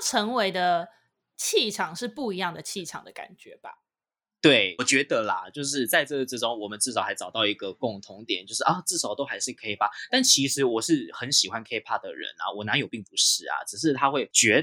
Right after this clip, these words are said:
Speaker 2: 得 K-pop 的这些女团，尤其是 BLACKPINK 的舞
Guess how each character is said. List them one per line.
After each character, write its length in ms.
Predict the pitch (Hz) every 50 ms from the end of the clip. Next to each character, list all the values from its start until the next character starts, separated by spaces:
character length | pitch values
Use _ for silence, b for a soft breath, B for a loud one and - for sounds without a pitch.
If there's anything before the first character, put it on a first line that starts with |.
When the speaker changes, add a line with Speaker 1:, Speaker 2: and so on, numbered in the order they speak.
| -
Speaker 2:
得 260 | - 151 113 90 90 90
K-pop 480 | - - 147 135 - - 139 123 - -
的 120 | - 107 101
这 100 | - 127
些 160 | 117 127 123
女 240 | 123 120 117 98 85
团， 240 | - - 110 101 104
尤 80 | 110
其 160 | 107 - 120 113
是 100 | 127 117
BLACKPINK 440 | - 117 117 123 - _ 143 117
的 120 | 98 101 95
舞 220 | - - 104 98